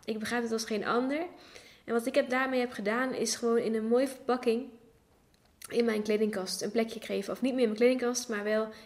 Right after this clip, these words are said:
in huis een plekje geven. Zodat ik er niet elke dag meer aan word herinnerd.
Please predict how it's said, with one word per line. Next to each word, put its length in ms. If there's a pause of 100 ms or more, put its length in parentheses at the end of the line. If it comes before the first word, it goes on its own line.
in 120
huis 340
een 80
plekje 320
geven. 420 (560)
Zodat 160
ik 80
er 120
niet 80
elke 220
dag 180
meer 180
aan 140
word 140
herinnerd. 640